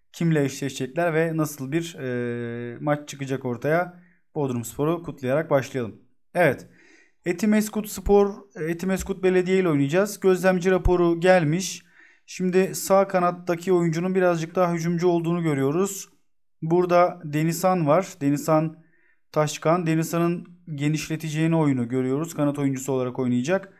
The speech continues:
Engin'den de içeri kıvrılmasını bekleyecekler. Ahmet Karadayı sahte forvet olarak oynayacak. Onu birebir markaj vermek tehlikeli olabilir bu sebepten dolayı. Mehmet Güven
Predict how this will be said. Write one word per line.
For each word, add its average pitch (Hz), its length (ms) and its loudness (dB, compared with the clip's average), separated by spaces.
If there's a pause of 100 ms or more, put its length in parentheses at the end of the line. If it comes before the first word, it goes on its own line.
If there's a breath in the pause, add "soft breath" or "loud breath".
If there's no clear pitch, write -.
(460 soft breath)
Engin'den 160 640 2
de 185 240 0
içeri 151 540 -4
kıvrılmasını 127 680 -4
bekleyecekler. 123 720 -2 (1500)
Ahmet 175 380 4
Karadayı 170 540 2
sahte 135 400 -2
forvet 185 360 0
olarak 185 300 0
oynayacak. 180 500 -2
Onu 160 200 -2
birebir 156 260 -4
markaj 156 460 0
vermek 156 320 -2
tehlikeli 151 380 -8
olabilir 165 320 -4
bu 165 60 -8
sebepten 165 500 -4
dolayı. 160 360 -4 (2250)
Mehmet 156 580 0
Güven 170 500 0